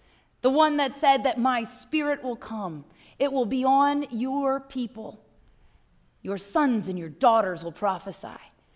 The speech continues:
Your young men will have visions and your old men will dream dreams." It was foretold. But here it was, and they didn't believe it.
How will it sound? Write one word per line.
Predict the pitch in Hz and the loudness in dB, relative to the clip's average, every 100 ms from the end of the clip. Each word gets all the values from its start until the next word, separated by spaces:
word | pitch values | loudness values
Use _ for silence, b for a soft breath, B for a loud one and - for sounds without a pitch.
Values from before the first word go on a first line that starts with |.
| b b b - | b b b -4
Your | 220 240 | 2 2
young | 208 277 277 | 4 4 4
men | 262 254 | 2 2
will | 233 220 | 0 0
have | 208 | 0
visions | 185 233 233 226 | 0 -2 -2 -4
and | - 185 | -6 -6
your | 165 165 | -6 -4
old | 175 214 180 | -2 -2 -4
men | 185 170 | -6 -8
will | 151 | -12
dream | 147 151 160 156 151 | -14 -12 -10 -8 -10
dreams." | 143 143 147 202 _ _ - _ 214 _ _ _ _ _ _ _ _ - | -12 -16 -16 -20 _ _ -20 _ _ _ _ _ _ _ _ _ _ -4
It | |
was | 233 240 | -2 -4
foretold. | 233 226 220 262 285 - _ _ _ _ _ _ _ _ | -6 -10 -10 -12 -14 -16 _ _ _ _ _ _ _ _
But | 254 | -2
here | 202 320 302 | 0 0 2
it | 262 | 0
was, | 240 254 262 247 | 2 2 2 -2
and | - 202 | -6 -4
they | 190 | -4
didn't | 202 214 208 | -4 -4 -4
believe | 196 185 190 | -6 -6 -8
it. | 165 | -10